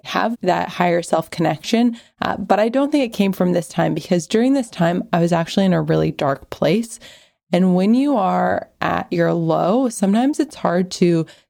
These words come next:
connect to the spiritual world. It's not that they're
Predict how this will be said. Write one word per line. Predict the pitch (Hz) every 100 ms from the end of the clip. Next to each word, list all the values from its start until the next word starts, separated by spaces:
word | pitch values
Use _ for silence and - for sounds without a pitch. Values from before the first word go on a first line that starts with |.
| -
connect | 185 160 151 -
to | 170
the | 160
spiritual | - 156 151 - 160
world. | 151 143
It's | 180 202
not | 202
that | 262 233
they're | 196 175 165